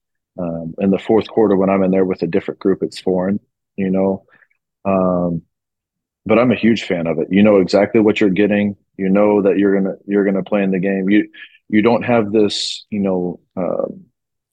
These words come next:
feeling of a cloud over your head of, "Man, if I miss a couple shots and make a turnover, he's gonna yank me out." Like, no, he's gonna, he's gonna leave you in there. He trusts the guys that are, that are in the game.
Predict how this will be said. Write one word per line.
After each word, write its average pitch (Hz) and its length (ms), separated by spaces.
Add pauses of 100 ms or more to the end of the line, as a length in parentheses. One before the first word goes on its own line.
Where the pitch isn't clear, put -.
(120)
feeling 110 380
of 98 100
a 95 60
cloud 101 340
over 98 160
your 95 100
head 98 180
of, 90 180 (580)
"Man, 104 240
if 95 120
I 104 60
miss 101 240
a 101 40
couple 101 240
shots 101 400
and 98 80
make 98 140
a 92 60
turnover, 98 420
he's 92 140
gonna 92 140
yank 92 260
me 92 140
out." 90 320 (220)
Like, - 300
no, 104 380 (240)
he's 101 160
gonna, 104 200
he's 107 180
gonna 107 140
leave 101 200
you 101 160
in 101 100
there. 101 140
He 98 100
trusts - 360
the 101 80
guys 95 320
that 95 100
are, 92 160
that 95 160
are 95 60
in 95 100
the 95 80
game. 98 400